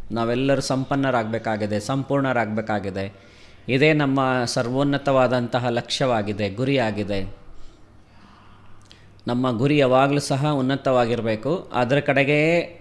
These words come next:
ನಮ್ಮ ಒಂದು ಗಮನ ಇರಬೇಕಾಗ್ತದೆ. ನಾವು ಸಂಪೂರ್ಣವಾಗಿದೆ, ಇದೇ ನಮ್ಮ ಕೊನೆಯ ಗುರಿಯಾಗಿದೆ. ಇನ್ನು ಈ ಒಂದು ಗುರಿಯನ್ನು ಇಟ್ಕೊಳ್ತಕ್ಕಂತಹ ಅವಶ್ಯಕತೆ ಇದೆ. ನಾವು ಜಗತ್ತಿನ ಕಲ್ಯಾಣವನ್ನು ಮಾಡಬೇಕಾಗಿದೆ,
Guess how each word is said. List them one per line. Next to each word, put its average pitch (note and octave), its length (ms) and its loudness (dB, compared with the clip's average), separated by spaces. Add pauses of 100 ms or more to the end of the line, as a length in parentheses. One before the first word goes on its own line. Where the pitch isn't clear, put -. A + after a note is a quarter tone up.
(140)
ನಮ್ಮ C3 200 0
ಒಂದು B2 380 0
ಗಮನ A#2+ 300 -2
ಇರಬೇಕಾಗ್ತದೆ. G2 1040 -4 (500)
ನಾವು B2+ 220 0
ಸಂಪೂರ್ಣವಾಗಿದೆ, C3 1500 0
ಇದೇ B2 200 -2
ನಮ್ಮ C#3+ 220 0
ಕೊನೆಯ C3 420 -2
ಗುರಿಯಾಗಿದೆ. G#2 840 -2 (1500)
ಇನ್ನು C3+ 560 2 (720)
ಈ D3 140 4
ಒಂದು C#3+ 240 2
ಗುರಿಯನ್ನು D3 400 2
ಇಟ್ಕೊಳ್ತಕ್ಕಂತಹ C3 840 -2
ಅವಶ್ಯಕತೆ B2+ 640 -2
ಇದೆ. G#2+ 420 -4 (840)
ನಾವು C3 600 2 (560)
ಜಗತ್ತಿನ C#3 520 0
ಕಲ್ಯಾಣವನ್ನು B2+ 680 0
ಮಾಡಬೇಕಾಗಿದೆ, G2+ 1000 -4